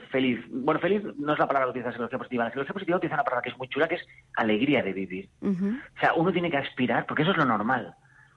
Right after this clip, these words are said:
Speaker 1: a vivir con alegría.
Speaker 2: Ujú.
Speaker 1: Y eso está al margen, o sea, para vivir con alegría es que no necesitamos conseguir cosas,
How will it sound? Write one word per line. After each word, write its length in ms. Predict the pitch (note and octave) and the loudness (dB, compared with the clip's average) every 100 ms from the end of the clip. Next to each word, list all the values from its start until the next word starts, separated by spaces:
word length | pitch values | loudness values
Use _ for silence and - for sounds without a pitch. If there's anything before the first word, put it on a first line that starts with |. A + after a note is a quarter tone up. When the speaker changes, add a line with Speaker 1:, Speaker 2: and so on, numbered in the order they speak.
| _ | _
Speaker 1:
a 140 | B2+ | 0
vivir 260 | B2 A#2 - | 2 0 0
con 160 | - C3 | 0 0
alegría. 680 | A2 G2+ B2+ B2+ F#2 F2+ - _ _ | 0 0 2 0 0 -6 -14 _ _
Speaker 2:
Ujú. 280 | G3 D#3+ G3 | -4 0 2
Speaker 1:
Y 100 | D#4 | 4
eso 120 | - | 2
está 260 | G#3+ F3 D3 | 2 2 4
al 220 | - A#2+ | 4 2
margen, 540 | B2+ D#3+ - G3+ B3 C#4 | 2 0 0 -6 -6 -8
o 40 | |
sea, 180 | - A2+ | -10 -4
para 140 | B2 | 0
vivir 120 | A#2+ - | 0 0
con 120 | G3 | 0
alegría 480 | C#3 A2+ A#2+ D#3+ - | 0 0 0 0 -2
es 80 | |
que 80 | - | -2
no 60 | D3 | -2
necesitamos 280 | D#3+ F#3 C3+ | 2 2 0
conseguir 440 | - - A2+ A#2+ | -6 -10 -10 -6
cosas, 340 | B2 A#2 G2 | -4 -4 -6